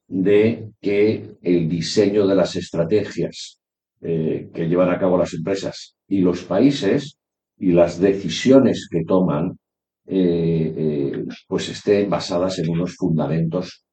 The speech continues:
sólidos, digamos, ¿no? En un conocimiento, en unas bases sólidas de conocimiento de la realidad. Y finalmente, el matiz muy importante, internacionalización.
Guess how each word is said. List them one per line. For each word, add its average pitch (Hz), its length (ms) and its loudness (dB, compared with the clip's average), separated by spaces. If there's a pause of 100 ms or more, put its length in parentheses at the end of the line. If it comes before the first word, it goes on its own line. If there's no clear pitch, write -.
(160)
sólidos, - 680 -4
digamos, - 440 -16
¿no? 123 300 -4
En 78 160 -4
un 85 160 -4
conocimiento, 90 1040 -2 (320)
en 76 120 -6
unas 82 240 2
bases 80 300 -6
sólidas 95 760 2 (320)
de 90 380 4
conocimiento 82 800 0
de 82 80 2
la 78 120 0
realidad. 67 480 -6 (1300)
Y 120 80 -2
finalmente, 117 600 8
el 82 100 2
matiz 117 420 2
muy 117 160 6
importante, 113 600 4 (440)
internacionalización. 80 1300 -6